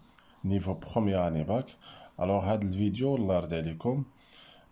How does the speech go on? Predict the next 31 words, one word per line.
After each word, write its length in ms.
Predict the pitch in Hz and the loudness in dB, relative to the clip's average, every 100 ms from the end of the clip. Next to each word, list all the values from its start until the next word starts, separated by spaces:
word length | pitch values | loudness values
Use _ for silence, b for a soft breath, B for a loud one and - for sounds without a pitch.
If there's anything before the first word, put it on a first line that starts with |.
| - | -4
euh, 260 | 87 87 | 0 0
خاص 460 | 90 - 117 113 - | -2 2 2 2 -2
بpremière 580 | 85 - - 120 110 95 | -8 -4 2 4 4 4
bac, 360 | 98 98 - - | 2 0 -4 -4
euh, 760 | 82 80 80 78 78 - - | -2 0 0 0 -2 -6 -8
sciences 380 | - - 117 - | -6 -2 0 0
expérimentales 840 | 101 - 80 73 76 78 120 160 | -4 -2 -2 -2 -4 0 2 4
et 80 | 117 | 2
aussi 320 | 87 87 - | 2 2 -2
sciences 320 | 117 101 90 - | -2 -2 -2 -6
maths. 380 | - - - - - | -12 -12 -16 -18 -12
D'accord ? 440 | - - 131 135 B B B - | -8 -2 -2 -2 B B B -2
في 140 | 139 | 2
دي 140 | 117 | 2
تكنيك 520 | 110 98 82 80 117 - | 2 0 -2 -2 -2 -4
اللي 100 | 90 | -6
خصنا 760 | - - 98 95 82 78 71 | -4 -2 0 2 0 0 -2
ن-، 80 | 80 | -2
ناخدوهم 600 | 85 80 - 78 107 202 B B B B B B B - - | -2 -2 -4 -2 -2 -4 B B B B B B B -12 -4
ونعقلوا 1000 | 117 117 117 117 117 113 110 120 104 85 | 0 2 2 2 2 2 2 2 2 2
ليهم. 260 | 80 73 78 B B B B B B - | 0 -4 -10 B B B B B B -6
Euh, 340 | 90 92 92 - | 0 2 0 0
et 100 | 123 | 0
parmi 380 | 117 123 127 131 | 4 4 4 2
les 240 | 123 113 | 4 2
exercices, 460 | 107 113 104 147 - | 2 0 -4 -6 -4
les 80 | 120 | -4
tétatons, 480 | 120 107 95 120 | -2 2 2 2
بزاف 400 | 101 92 127 120 | 0 -2 -4 -2
les 160 | 107 101 | -2 -2
contrôles. 500 | 92 78 - - - | -2 -4 -6 -12 -12